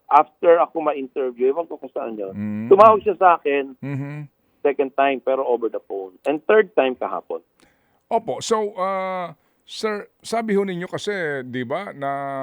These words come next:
Speaker 2: ni-, naniniwala kayo na present si, ang inyong kliyente dito kay Attorney Galicia at kanyang ipinupusta. Di ba, ang kanyang lisensya dito? Ay, wika po
Speaker 1: Correct.
Speaker 2: sa,
Speaker 1: Oo.
Speaker 2: opo, opo,
Speaker 1: Correct.
Speaker 2: opo.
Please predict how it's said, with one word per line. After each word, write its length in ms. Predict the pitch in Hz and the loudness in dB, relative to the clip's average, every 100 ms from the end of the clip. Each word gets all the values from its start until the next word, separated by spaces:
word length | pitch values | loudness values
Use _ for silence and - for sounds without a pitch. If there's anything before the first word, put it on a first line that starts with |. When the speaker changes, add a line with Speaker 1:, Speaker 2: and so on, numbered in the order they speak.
| 131 120 110 95 _ _ _ | -6 -6 -8 -10 _ _ _
Speaker 2:
ni-, 320 | - 110 123 139 | -12 -6 -4 -4
naniniwala 800 | 127 135 147 160 170 165 170 175 | -4 -4 -4 -4 -4 -2 -4 -4
kayo 320 | 214 147 175 | -4 -4 -6
na 480 | 156 135 131 131 113 104 _ _ - | -8 -6 -6 -6 -10 -16 _ _ -6
present 560 | 143 143 - 185 147 | -2 -2 -2 -6 -6
si, 320 | - 120 120 | -8 -6 -6
ang 160 | - 117 | -8 -8
inyong 240 | 127 135 | -8 -8
kliyente 560 | 131 143 151 160 131 113 | -8 -8 -8 -10 -8 -8
dito 240 | 110 107 | -8 -10
kay 160 | 120 113 | -10 -10
Attorney 400 | 110 110 107 107 | -6 -6 -6 -6
Galicia 480 | 113 147 165 127 113 | -4 -6 -8 -8 -8
at 80 | - | -8
kanyang 260 | 120 123 | -10 -10
ipinupusta. 880 | 135 131 117 110 113 98 - 156 - _ _ _ _ _ | -12 -10 -8 -8 -8 -10 -8 -10 -10 _ _ _ _ _
Di 200 | 87 113 | -4 -2
ba, 160 | 139 | -2
ang 80 | 135 | -6
kanyang 300 | 113 117 117 | -6 -6 -4
lisensya 420 | 120 - 123 107 113 | -6 -4 -6 -4 -4
dito? 380 | 139 214 104 90 101 | -4 -6 -8 -8 -14
Ay, 220 | 107 98 92 - | -12 -10 -12 -6
wika 340 | 117 104 113 | -4 -2 2
po 80 | 160 | 4
Speaker 1:
Correct. 220 | 208 220 | 6 6
Speaker 2:
sa, 100 | - | 2
Speaker 1:
Oo. 320 | 123 185 165 117 | -4 -2 -2 -2
Speaker 2:
opo, 20 | |
opo, 180 | 101 98 87 | -6 -4 -4
Speaker 1:
Correct. 180 | 92 | -4
Speaker 2:
opo. 60 | 160 | -4